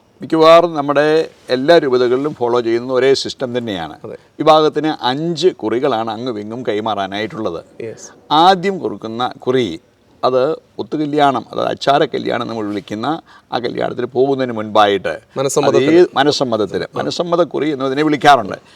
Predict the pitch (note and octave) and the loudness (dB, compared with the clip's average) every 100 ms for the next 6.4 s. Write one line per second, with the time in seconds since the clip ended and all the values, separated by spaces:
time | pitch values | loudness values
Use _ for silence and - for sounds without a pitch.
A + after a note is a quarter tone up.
0 | - - C#3+ D#3+ F3 - _ - B2 B2 | -20 0 2 4 2 -2 _ -6 -4 -4
1 | D#3+ D3 D3 D#3 D3 C#3+ D#3+ D#3+ - D3 | -2 2 4 2 0 -2 -2 -4 -8 -8
2 | D#3 C#3+ D3+ D#3 D3+ D#3 D#3 D3+ D3+ D3 | -2 2 4 4 2 2 2 2 0 -2
3 | E3 D#3 D#3 C#3+ D#3 C#3+ D3 D3 D3+ C#3+ | -2 -2 0 -2 -2 -2 -2 -2 -2 -4
4 | - C3+ D#3 E3+ E3 C#3+ D3+ D3+ D3+ B2+ | -6 -4 2 2 2 2 0 0 2 2
5 | C3 F#3+ F3+ D3+ D#3+ D3 D#3 E3 G3 - | 4 2 0 -2 -4 -2 -2 -2 -6 -4
6 | F3 F#3+ F3+ F#3+ | -4 -4 0 2